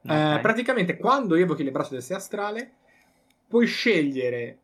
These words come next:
Speaker 1: tutte le creature entro tre metri da te a tua scelta
Speaker 2: Mhm.
Speaker 1: e queste creature devono fare un tiro salvezza.
Speaker 2: Ok, perfetto.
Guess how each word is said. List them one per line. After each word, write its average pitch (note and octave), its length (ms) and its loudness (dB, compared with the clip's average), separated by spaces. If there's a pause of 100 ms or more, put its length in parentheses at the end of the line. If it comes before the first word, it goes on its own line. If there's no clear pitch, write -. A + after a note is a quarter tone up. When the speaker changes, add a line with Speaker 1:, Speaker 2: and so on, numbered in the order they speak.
(180)
Speaker 1:
tutte F#4 320 2
le E3+ 100 4
creature D#3 680 0
entro A#3 340 0
tre D3+ 140 -2
metri F3+ 240 -2
da B2 80 -10
te D3 220 0
a - 140 -4
tua C#4+ 200 -4
scelta A#2+ 520 -4
Speaker 2:
Mhm. F3 120 -10 (360)
Speaker 1:
e F3+ 200 -10
queste B3 540 0
creature G3+ 680 -2
devono D#3 520 0
fare C3+ 640 -6
un A3+ 180 -8
tiro A2 240 -14
salvezza. A#2+ 600 -16
Speaker 2:
Ok, C3+ 440 -4
perfetto. - 520 -10